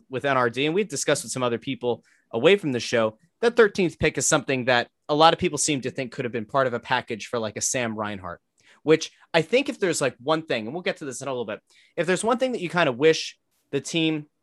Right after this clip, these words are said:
had been able to do, and by the way, they don't necessarily have to be done. There are still some things that can get done.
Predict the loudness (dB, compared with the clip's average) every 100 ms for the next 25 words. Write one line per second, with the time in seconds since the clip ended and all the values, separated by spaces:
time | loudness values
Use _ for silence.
0 | -10 -4 0 0 0 -4 -2 0 0 0
1 | -4 0 0 0 _ _ _ _ _ 0
2 | 2 4 2 2 -2 _ 2 4 4 2
3 | -2 0 0 2 2 0 0 -6 -4 -2
4 | -2 -4 -4 -6 -6 -8 -8 -10 -10 -10
5 | -10 -12